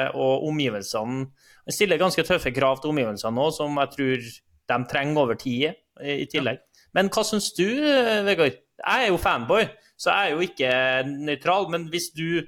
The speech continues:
Speaker 1: du så jo kampen, du også sikkert, eh.
Speaker 2: Ja. Nei, altså, jeg er jo også halvveis fanboy, så jeg skal liksom, jeg tror ikke jeg får så mye motstand her, men når han får pust, eh, og får, eh, bli matchfit,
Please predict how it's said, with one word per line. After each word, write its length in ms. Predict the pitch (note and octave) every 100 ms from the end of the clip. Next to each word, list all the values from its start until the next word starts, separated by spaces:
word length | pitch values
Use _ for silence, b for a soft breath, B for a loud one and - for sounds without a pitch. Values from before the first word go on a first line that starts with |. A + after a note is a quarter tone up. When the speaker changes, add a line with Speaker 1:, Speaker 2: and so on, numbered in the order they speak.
| -
Speaker 1:
du 140 | D#3
så 200 | F#3 E3
jo 80 | B2+
kampen, 360 | D3+ B2+ - C#3+
du 80 | B2+
også 200 | B2 G3
sikkert, 320 | E3 D3+ -
eh. 200 | C#3+ C3
Speaker 2:
Ja. 140 | C#3 F3 _ B B B B B B B
Nei, 280 | G3+ G#3+ A#3
altså, 280 | A3+ G3+ G#3+
jeg 640 | G3 F3+ F3+ F3+ F3 F3 F3
er 240 | G3 D#3+
jo 140 | C#3+ D3
også 480 | C#3+ C3+ C3 A#2+
halvveis 400 | - C#3 B2+ B2
fanboy, 420 | - C3 B2+ D3 G#2+
så 160 | D#3
jeg 100 | C#3
skal 160 | - C#3
liksom, 200 | C3+ C#3
jeg 120 | C3
tror 120 | D#3+
ikke 80 | C3+
jeg 60 | D3
får 100 | C#3
så 60 | D3+
mye 140 | C#3
motstand 280 | D3+ C#3+ C3
her, 120 | E3+
men 100 | F3+
når 100 | E3
han 120 | F3
får 180 | - E3
pust, 460 | F3+ A3 - - - _ _ _ _ _ _ _ -
eh, 380 | D3+ D#3 D#3 D#3
og 160 | D3+
får, 280 | D#3+ E3 D#3+
eh, 420 | E3 D#3 D#3+ D#3 D3+
bli 240 | D3+ E3
matchfit, 720 | E3+ - - - F3+ - -